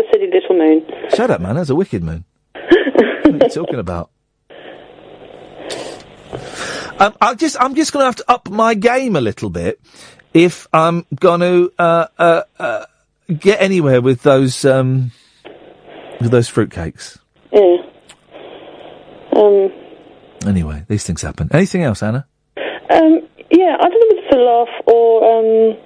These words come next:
Speaker 1: or not, but I was behind someone in the post office today, and, um,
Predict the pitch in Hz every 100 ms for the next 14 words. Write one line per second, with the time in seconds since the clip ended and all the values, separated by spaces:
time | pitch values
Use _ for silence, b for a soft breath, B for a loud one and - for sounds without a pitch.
0 | - - - - 208 240 185 - - -
1 | - _ _ _ - 294 403 392 285 294
2 | - 196 180 180 226 220 160 160 - -
3 | - 170 170 B B B B B B -
4 | 214 208 208 214 220 214 214